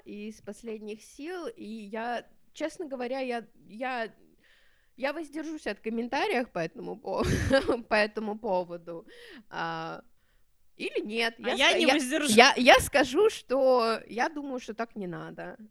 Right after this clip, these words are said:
Speaker 1: Я думаю, что человек может это делать, но надолго его не хватит.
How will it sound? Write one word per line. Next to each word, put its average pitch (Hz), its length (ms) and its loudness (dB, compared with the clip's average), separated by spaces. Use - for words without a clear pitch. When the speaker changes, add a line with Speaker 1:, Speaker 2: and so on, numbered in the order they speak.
Speaker 1:
Я 226 280 -4
думаю, 277 480 -4
что 247 420 0
человек 240 500 -8
может 240 320 -8
это 233 180 -10
делать, 240 460 -2
но 208 100 -6
надолго 226 480 -4
его 214 160 -2
не 226 140 -4
хватит. 226 600 -4